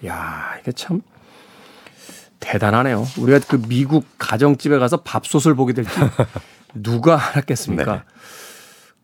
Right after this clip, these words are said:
Speaker 1: 그만큼 또 이제 세상이 변해가고 있다라는 거, 어, 또 K푸드, 이제 K자가 붙는 게 하나의 뭐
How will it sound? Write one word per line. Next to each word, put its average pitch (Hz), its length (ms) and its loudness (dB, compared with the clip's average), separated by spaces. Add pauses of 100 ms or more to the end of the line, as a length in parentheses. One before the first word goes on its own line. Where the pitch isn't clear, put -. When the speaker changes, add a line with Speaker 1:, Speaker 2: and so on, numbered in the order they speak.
Speaker 1:
그만큼 135 640 2 (120)
또 113 640 2
이제 131 120 -8
세상이 127 480 2
변해가고 117 720 2
있다라는 113 680 0
거, 101 480 -4 (120)
어, 87 360 -10 (120)
또 113 200 -2 (480)
K푸드, 175 760 4
이제 - 400 -12
K자가 214 500 2
붙는 170 300 2
게 208 60 4
하나의 208 320 0
뭐 151 100 -2